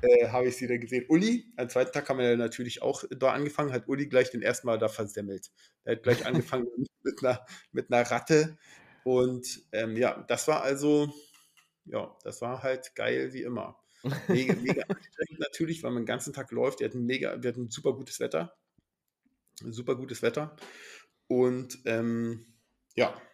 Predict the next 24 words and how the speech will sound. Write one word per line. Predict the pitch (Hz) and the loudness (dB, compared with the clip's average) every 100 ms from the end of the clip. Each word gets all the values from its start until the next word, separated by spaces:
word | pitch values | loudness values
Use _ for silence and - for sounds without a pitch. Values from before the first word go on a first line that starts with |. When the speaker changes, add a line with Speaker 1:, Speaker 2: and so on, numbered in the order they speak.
| _ _ _ _ _ _ _ - - | _ _ _ _ _ _ _ -8 -4
Speaker 1:
äh, | 113 113 107 107 - - - - _ - | -2 0 -2 -4 -12 -20 -20 -20 _ -2
ja, | 110 - - | -2 -2 -10
war | - 101 | -4 -2
alles, | 110 123 131 - - | 2 2 0 -4 -6
äh, | 123 120 120 120 - - _ - - | -2 0 0 -2 -6 -20 _ -20 -10
krass | - 113 - | -4 -4 -6
gut, | - 131 143 143 - - - _ _ | -8 -4 -4 -4 -8 -10 -18 _ _
mega | - 113 117 123 | -10 0 4 4
gut | 117 127 123 | 2 -2 -2
organisiert. | 117 120 117 113 131 147 151 147 - - - _ _ - | 0 2 0 -2 4 8 8 6 -14 -20 -20 _ _ -2
Ähm, | 117 117 120 123 117 | 2 2 2 2 -2
leider | - 113 110 139 | -6 -2 2 2
gab's | 139 135 - | 2 -2 -2
nicht | 135 135 - 127 | -2 -4 -2 2
den, | 123 127 123 120 - _ - - _ - | 2 2 -4 -8 -14 _ -20 -20 _ -10
äh, | 117 110 | -6 -6
diesen, | 120 117 117 117 113 - _ - | -4 -2 -2 -2 -6 -12 _ -14
diesen | 113 113 | -8 -6
Feta-Käse | - 135 123 107 - 120 123 | -2 2 2 2 -2 -2 0
im | 110 | -2
Brötchen | 113 135 151 185 180 | -2 -2 0 -2 -2
vom | 123 117 | -2 -2
letzten | 117 - 165 | -2 -2 -4
Jahr. | 160 175 165 | -2 0 0